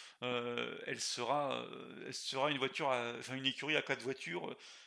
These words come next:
satellite complet de, de la Gibbs. Et avec quatre voitures, je vois pas Hamlin ne pas piloter dans son écurie.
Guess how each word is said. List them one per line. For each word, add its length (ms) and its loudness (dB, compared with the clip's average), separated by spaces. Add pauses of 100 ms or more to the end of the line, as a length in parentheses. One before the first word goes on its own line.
satellite 680 2
complet 500 4
de, 420 0
de 80 -2
la 160 4
Gibbs. 300 -8 (2250)
Et 160 4
avec 240 4
quatre 160 -2
voitures, 340 0
je 60 -4
vois 160 -4
pas 160 2
Hamlin 300 -2
ne 160 -6
pas 120 -8
piloter 360 -10
dans 100 -8
son 180 -6
écurie. 300 -12